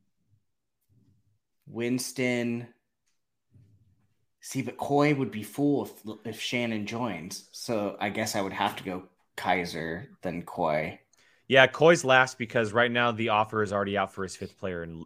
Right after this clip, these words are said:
Speaker 2: in Liz.
Speaker 1: Yeah.
Speaker 2: And if she accepts, then, then, then he's out.
Speaker 1: Yeah.
Speaker 2: Um,
Speaker 1: So I guess Swag. Swag would make the most sense. And, I mean,
Speaker 2: Bro,
Speaker 1: let's
Speaker 2: Winston,
Speaker 1: be honest.
Speaker 2: Winston, Janine, and Paul. Are you joking me?
Speaker 1: Janine is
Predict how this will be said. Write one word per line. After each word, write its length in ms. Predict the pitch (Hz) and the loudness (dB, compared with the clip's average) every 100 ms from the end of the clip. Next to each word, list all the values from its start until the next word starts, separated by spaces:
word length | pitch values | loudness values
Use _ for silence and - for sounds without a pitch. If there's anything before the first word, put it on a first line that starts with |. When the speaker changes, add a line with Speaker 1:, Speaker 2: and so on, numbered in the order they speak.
| - | -12
Speaker 2:
in 160 | 92 | -10
Liz. 400 | 82 78 - - - | -10 -10 -12 -4 8
Speaker 1:
Yeah. 380 | 117 95 76 - - _ _ | 10 10 8 2 -12 _ _
Speaker 2:
And 100 | 120 | 2
if 100 | 120 | 4
she 160 | - 156 | 6 6
accepts, 400 | - 147 123 - | 6 6 6 4
then, 120 | 113 | -2
then, 160 | 107 | -2
then 120 | 101 98 | -4 -6
he's 160 | 107 | -2
out. 260 | 95 76 - _ _ - - - _ _ | -2 -2 -6 _ _ -20 -20 -20 _ _
Speaker 1:
Yeah. 380 | 117 98 92 90 | 4 6 6 2
Speaker 2:
Um, 60 | 87 | 0
Speaker 1:
So 200 | 85 135 | 12 12
I 100 | 135 | 12
guess 220 | 147 - | 12 10
Swag. 380 | 135 120 101 98 | 10 12 12 6
Swag 320 | - 139 143 | 10 12 12
would 80 | 156 | 10
make 280 | 143 123 - | 6 6 2
the 60 | 107 | -2
most 420 | 110 107 - - - _ _ _ | 0 0 -4 -10 -16 _ _ _
sense. 760 | - - 104 92 190 - - - | -14 -4 0 0 -2 -8 -12 -8
And, 260 | 101 92 | -8 -6
I 80 | - | -6
mean, 140 | 104 98 | -4 0
Speaker 2:
Bro, 360 | 87 82 78 76 | 0 -2 -6 -4
Speaker 1:
let's 180 | 113 | -4
Speaker 2:
Winston, 300 | 104 107 95 95 | 0 0 2 0
Speaker 1:
be 60 | |
honest. 360 | 107 107 104 - | 0 -2 -4 -4
Speaker 2:
Winston, 380 | 104 113 - 120 | -4 -2 -2 -4
Janine, 300 | 107 104 104 | -2 -4 -4
and 100 | 95 | -4
Paul. 360 | 90 87 92 104 | -4 0 0 0
Are 60 | 87 | -4
you 160 | 95 | -8
joking 480 | 110 - - - 101 | -12 -12 -12 -10 -10
me? 200 | 104 117 | -10 -10
Speaker 1:
Janine 460 | 113 110 107 110 104 | -8 -2 0 0 0
is 380 | 101 101 101 | -2 -2 -6